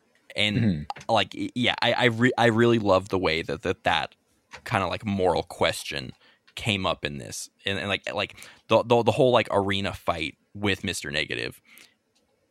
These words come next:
Speaker 1: It's so, it's so satisfying because it's like, uh, both options, you, like, have pros and cons where it's like, e-, even, even, like, playing, it's like,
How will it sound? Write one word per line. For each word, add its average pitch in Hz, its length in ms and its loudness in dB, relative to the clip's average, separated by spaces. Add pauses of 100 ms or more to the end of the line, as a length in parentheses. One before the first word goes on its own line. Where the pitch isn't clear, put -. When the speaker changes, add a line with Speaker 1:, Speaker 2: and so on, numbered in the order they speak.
(380)
Speaker 1:
It's 123 180 0
so, 123 380 4
it's 135 160 -4
so 123 100 4
satisfying 90 760 0
because 92 260 -6
it's - 140 -6
like, 85 280 -2 (1400)
uh, 107 80 -2 (280)
both 139 440 4
options, 123 840 -2 (840)
you, 110 100 -8
like, 110 300 0
have 104 360 -2
pros 104 360 2
and 92 100 -6
cons - 400 -6
where 101 100 -2
it's - 120 -4
like, 90 220 -2 (840)
e-, 104 260 -6
even, 139 300 2
even, 131 220 4
like, 110 200 0
playing, 110 360 0
it's - 140 -6
like, - 180 -8